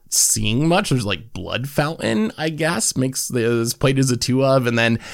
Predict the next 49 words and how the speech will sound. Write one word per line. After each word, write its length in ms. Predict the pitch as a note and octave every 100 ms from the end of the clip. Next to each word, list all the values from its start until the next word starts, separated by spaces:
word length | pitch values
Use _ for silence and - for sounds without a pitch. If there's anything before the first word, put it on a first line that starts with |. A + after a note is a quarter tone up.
| -
the 120 | - -
artifact 540 | A#2 C#3 C#3+ D#3 F3
lands, 260 | D#3 D#3+ D3+
I 80 |
guess, 220 | C3+ C3 B2
are 60 |
a 40 | A2
big 240 | F#2 F#2
one. 260 | G#2 B2 D3
The 60 |
artifact 460 | G#2 G#2 G#2+ A#2+ A2+
lands 300 | A#2 A2+ A2+
from, 220 | A#2 A2+
uh, 120 | A2 F#2
Modern 320 | A2 A2+ A#2
Horizons 440 | A#2+ A2+ A2 G#2+
two 240 | - G#2+ A#2+
probably 480 | A#2 A#2+ A#2+ A2+ G2+
powered 400 | - A#2 A#2+ A2+
it 80 |
up 140 | A2 A2
the 80 | G2+
most, 420 | G2+ G2 F3+ - - - - -
but 120 | B2 D3+
it 40 |
would 160 | D#3 D#3
be 100 | D3
weird 360 | A#2+ A#2 C3+
to, 60 | A#2
like, 180 | G#2 F2+
ban 280 | G2 G#2 G#2+
a 60 |
whole 160 | G#2+ A2
cycle 320 | A#2 A2+ A#2
of 80 | G#2
artifact 420 | G2+ A2 A#2+ A2+
lands. 400 | A#2 A#2+ A#2+ A#2+
So 280 | B2 A2+ A2+ - - -
I 120 | B3+
don't 120 | B3+ E3+
know, 140 | A#2+
but 100 | D#3
I 100 | A3+
do 120 | B3
think 200 | D#4+ E4
in 140 | G#3+ D#3
general 380 | B2+ A#2+ G2
that's 160 | G2+ G2+
probably 640 | - G#2+ G#2+ G#2+ G#2 G2+